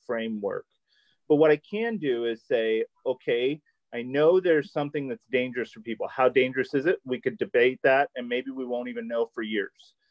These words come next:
until all the numbers come in. I think there's good reasons to think that it's very dangerous for some people.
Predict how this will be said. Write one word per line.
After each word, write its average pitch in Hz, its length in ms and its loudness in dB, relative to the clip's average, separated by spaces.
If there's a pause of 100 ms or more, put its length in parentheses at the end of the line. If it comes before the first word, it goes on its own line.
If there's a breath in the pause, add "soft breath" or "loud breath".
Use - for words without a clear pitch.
(360)
until 117 300 2
all 131 300 6
the 139 100 2
numbers 131 460 2
come 127 180 -4
in. 127 220 -2 (100)
I 117 60 0
think 127 220 -8
there's 107 160 -4 (100)
good 131 160 2
reasons 120 400 -6
to 110 80 -12
think 113 220 -2
that 107 100 4
it's 101 120 -12
very 113 280 4
dangerous 101 540 -6 (1200)
for 131 200 6
some 143 320 2
people. 123 480 -6